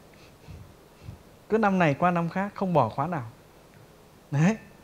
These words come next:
Thì gọi là khách hàng trở lại đấy. Vậy thì cái nỗ lực của người ta là chăm sóc khách để cho người ta gì?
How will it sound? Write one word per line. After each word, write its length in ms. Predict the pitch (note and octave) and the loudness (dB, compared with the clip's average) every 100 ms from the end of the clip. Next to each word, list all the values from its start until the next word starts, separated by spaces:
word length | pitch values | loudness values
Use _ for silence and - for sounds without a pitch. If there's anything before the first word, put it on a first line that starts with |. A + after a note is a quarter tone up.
| - - - | -20 -20 0
Thì 80 | D#3+ | 4
gọi 140 | E3 | 4
là 60 | D3 | 2
khách 160 | A#3 | 0
hàng 200 | G3 E3+ | 2 2
trở 160 | D#3 C#3 | 2 0
lại 240 | E3+ F3+ | 0 2
đấy. 140 | G#3 C4+ - - - - - - - - - - - | 2 0 -4 -20 -20 -20 -20 -20 -20 -20 -20 -20 0
Vậy 160 | A#3+ G#3+ | 4 6
thì 100 | G#3+ | 6
cái 140 | C4 | 8
nỗ 280 | B3+ C4 E4 | 12 12 12
lực 200 | F4 - - | 12 10 10
của 120 | G#3 | 8
người 140 | G3+ | 8
ta 340 | G3+ C#4+ C#4 G3 - - - - - | 4 4 4 -2 -12 -20 -20 -14 0
là 120 | E3+ | 2
chăm 400 | - C#4+ D4 C#4+ | 6 8 8 6
sóc 200 | D#4+ D#4 | 4 4
khách 240 | E4 F4 | 4 4
để 220 | A#3+ F#3+ D#3 | 4 4 6
cho 160 | B3 | 4
người 140 | C4+ A3+ | 2 2
ta 180 | C4+ | 2
gì? 260 | B3 A3 A3+ | 4 4 4